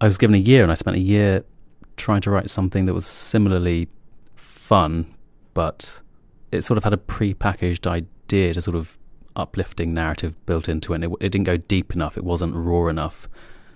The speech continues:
and I thought, "I'm not really doing this properly," and so I had only done about two chapters after a year, and I just felt like I couldn't do it. I couldn't bring myself, 'cause I knew I wasn't telling the whole truth.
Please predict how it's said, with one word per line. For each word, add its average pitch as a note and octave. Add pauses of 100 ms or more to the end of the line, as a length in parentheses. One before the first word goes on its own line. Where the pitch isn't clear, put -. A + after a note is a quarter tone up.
(640)
and F2+
I F2
thought, F#2
"I'm F2+
not F#2
really E2+ (160)
doing F2+
this D#2
properly," D#2+
and D#2 (280)
so F#2
I F#2+
had G2
only F#2
done E2+
about D#2+
two -
chapters -
after C#2+
a -
year, D2+ (200)
and D#2+
I D#2+
just -
felt D2
like D#2
I E2
couldn't E2+ (340)
do F#2+
it. -
I E2
couldn't G2
bring F#2+
myself, E2+
'cause -
I F2
knew F2+
I E2+
wasn't E2+
telling E2
the D#2
whole E2
truth. D#2+